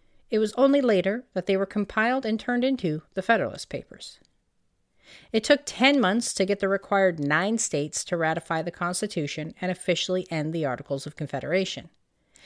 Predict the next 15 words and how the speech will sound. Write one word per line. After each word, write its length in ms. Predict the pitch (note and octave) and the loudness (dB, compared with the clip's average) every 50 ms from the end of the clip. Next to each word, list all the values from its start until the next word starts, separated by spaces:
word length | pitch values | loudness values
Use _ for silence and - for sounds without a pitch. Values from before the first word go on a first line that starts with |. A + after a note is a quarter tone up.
| - - - _ E3 | -20 -20 -14 _ 2
Delaware 480 | E3 F#3+ F#3 F#3 F#3 F#3 F3 F3 A3 A#3+ | 6 8 8 8 8 6 6 6 4 2
was 140 | A3 G3 | 0 0
the 80 | - F3 | -2 -8
first 320 | - - - F#3 A3 - | -4 0 2 2 2 2
state 220 | - - G3 - - | 0 -2 -2 -2 -2
to 100 | - G3+ | -2 0
ratify 560 | F#3+ E3+ E3 E3 - - F3 F3 G3+ A#3+ C4+ | 2 2 2 0 -2 -2 -2 -2 -2 -2 -4
on 120 | A3+ F3 | -4 -4
December 400 | D#3+ E3+ D#3 - - E3+ F3 A3 | -4 -6 -6 -2 -2 -2 -2 -2
seventh, 400 | A3+ - - D#3+ D3 E3 F3+ - - | -6 -2 -4 -4 -2 -4 -8 -8 -10
seventeen 600 | - - G3 F#3+ G3 B3+ G#3+ - A#3 G#3+ A3 - | -6 -4 -4 -2 -2 -4 -4 -2 -2 -2 -2 -2
eighty-seven, 600 | F3+ F3 E3+ F#3+ - - - C3 B2+ C#3 D3 F3 - _ - - _ _ _ | -2 -4 -4 -4 -4 -4 -4 -4 -4 -4 -8 -10 -12 _ -20 -20 _ _ _
with 180 | G3 F#3+ - | -2 -2 0
unanimous 520 | A3 A3+ A3+ A3 A#3+ C4 A#3 D3+ C#3+ - - | 2 2 2 2 2 2 0 -2 -2 -4 -6
approval. 460 | - - A#3 A3+ G3 D#3 - - | -4 0 0 0 0 0 -6 -14